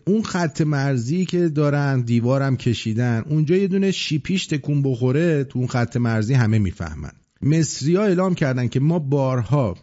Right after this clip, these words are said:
به اس-، اسرائیل توی هفته‌های گذشته هشدار دادیم که یک حرکت بزرگ در راهه، ولی کسی توجهی نکرد. خب حالا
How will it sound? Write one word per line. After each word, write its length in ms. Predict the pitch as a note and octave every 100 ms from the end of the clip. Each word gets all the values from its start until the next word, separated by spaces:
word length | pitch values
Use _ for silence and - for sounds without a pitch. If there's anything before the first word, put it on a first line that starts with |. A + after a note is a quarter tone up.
| -
به 160 | B2+ B2+
اس-، 140 | - -
اسرائیل 580 | B2+ - - B2 C#3 A2+
توی 280 | - C#3 G#2+
هفته‌های 480 | A2 G#2+ - A2+ C3
گذشته 720 | G#2+ G#2 G#2 G2 - A#2+ F2 - _ -
هشدار 420 | B2 A#2 - D3+
دادیم 320 | F3 D#3+ C3+ A#2+
که 100 | B2
یک 360 | C3+ E3 -
حرکت 500 | C#3 A2+ A2 C#3+ C#3
بزرگ 840 | G2 F2+ F#2 A#2 G2+ A#2 D#3+ F#3+ - -
در 220 | A#2 G#2
راهه، 500 | F2+ G2+ F#2 - - - -
ولی 640 | A2 D3 F3+ G3 G3+ G#3
کسی 300 | - C3+ F#3
توجهی 960 | D3+ B2 G#2+ G#2+ G2 C#3 C#3 E3 E3 D#3+ F2+
نکرد. 600 | F#2 G#2+ A2 - D#2+ - _
خب 280 | G2 A#2+ D#3 - _
حالا 320 | D#3+ D#3 G2+